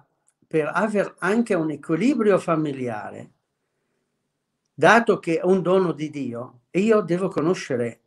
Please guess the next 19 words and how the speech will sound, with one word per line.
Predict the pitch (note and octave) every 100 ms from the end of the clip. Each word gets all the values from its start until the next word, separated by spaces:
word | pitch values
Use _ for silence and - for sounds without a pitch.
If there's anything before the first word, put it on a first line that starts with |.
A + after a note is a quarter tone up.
| _
chi | - D#3+ E3+
è | G3 E3+ - _ _ _ _
il | - C#3+
mio | D3 E3 D3+
creatore, | - C3 B2 B2 - - - _ _ _ _ _ _ _ _
cioè | - A3+ A#3
Asma | F3 - D#3+ F#3 G#3 F3
Allah | D3+ D#3 F3+
al-Husna. | D#3+ B2 F3+ - C3+ - _ _ _ _ _ -
Molto | F#3 B3+ B3+ A#3+
importante | F#3+ F3+ E3+ - F#3 F#3 E3
capire | C#3 C#3 D#3+ F3+ F3 F3 F3+ - _ _ _ _ _
chi | - F#3+ F#3
è | G#3+ A3 G#3+ - _ _ _ _ _ _
il | D3+ D#3
nostro | F3+ G#3 - E3
creatore, | D#3 C#3 C3 D#3+ F3 F3+ F3+ F3+ - _ _ _ _ _
As-Sami', | - D3+ - D#3 D3+ E3 E3 E3 _
Al-Kabir, | D3 C#3+ - C#3+ C#3 E3 E3+ E3+ -